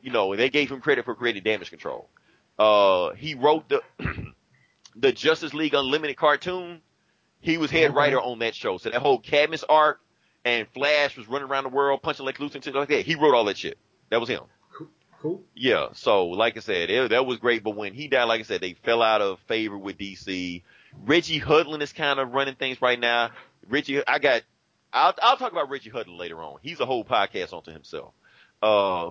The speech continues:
Speaker 1: but other than that, like I said, I just hope they get all this stuff squared away. But, 'cause I, I need, we need Milestone back. Milestone is something that is desperately missing from comic books, and we need something like that again.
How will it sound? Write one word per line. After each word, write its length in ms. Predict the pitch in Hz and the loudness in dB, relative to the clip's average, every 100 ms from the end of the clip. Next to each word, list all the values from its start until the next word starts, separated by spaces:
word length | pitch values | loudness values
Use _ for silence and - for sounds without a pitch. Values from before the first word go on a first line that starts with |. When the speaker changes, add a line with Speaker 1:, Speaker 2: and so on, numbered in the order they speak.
| - | -4
Speaker 1:
but 160 | 107 - | -2 2
other 200 | 190 160 | 0 2
than 80 | 139 | 0
that, 80 | 135 | 0
like 120 | 131 | 0
I 40 | |
said, 140 | 131 131 | -2 -4
I 20 | |
just 180 | 156 127 | -4 -6
hope 160 | 120 | -4
they 100 | 107 | -4
get 160 | 95 92 | -2 0
all 160 | 87 85 | 0 -2
this 160 | 87 | -8
stuff 260 | - 80 76 - _ | -4 -4 -4 -12 _
squared 420 | - - 92 82 | -20 -4 0 0
away. 420 | 76 76 71 71 69 | -2 -2 -2 -2 -6
But, 280 | 76 73 - | -4 -4 -2
'cause 100 | 107 | 0
I, 200 | 135 202 151 | 2 2 2
I 180 | 180 185 | 0 0
need, 400 | 175 190 170 - _ _ _ 143 | -6 -10 -12 -18 _ _ _ -12
we 420 | 196 262 247 220 | -6 -4 -4 -6
need 440 | 175 190 196 175 | -4 -2 -2 -2
Milestone 580 | 139 147 135 - 123 104 | -2 0 0 -2 -8 -8
back. 280 | 87 82 - _ | -8 -8 -10 _
Milestone 680 | 113 165 165 156 147 131 123 | -2 0 0 -4 -4 -6 -8
is 140 | 110 | -10
something 260 | 127 113 110 | -10 -8 -4
that 120 | 104 | -4
is 80 | 92 | -4
desperately 460 | - 113 - 107 95 | -6 -8 -8 -12 -12
missing 440 | 98 110 - 90 - | -6 -6 -6 -14 -14
from 140 | 82 | -8
comic 320 | 95 80 76 | -6 -6 -8
books, 280 | 73 67 - | -12 -12 -12
and 300 | 85 90 82 76 _ _ | -6 -6 -6 -12 _ _
we 120 | 107 127 | -6 -4
need 160 | 120 | -4
something 220 | 110 92 | -8 -6
like 160 | 85 80 | -4 -4
that 120 | 78 | -6
again. 240 | 73 64 | -10 -18